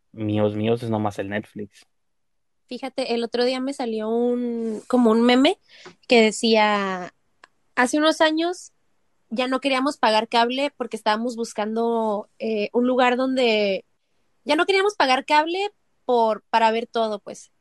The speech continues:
Speaker 2: Y ahora no queremos pagar como cinco o seis suscripciones, queremos un lugar sol-, un solo lugar para poder ver todas las cosas.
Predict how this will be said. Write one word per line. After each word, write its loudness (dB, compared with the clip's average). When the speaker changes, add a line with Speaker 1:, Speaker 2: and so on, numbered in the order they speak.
Speaker 2:
Y 2
ahora 4
no -8
queremos -8
pagar -4
como -8
cinco -6
o -2
seis -6
suscripciones, -6
queremos 0
un 0
lugar 2
sol-, -2
un -4
solo 0
lugar 0
para -2
poder 0
ver -4
todas 0
las -8
cosas. -20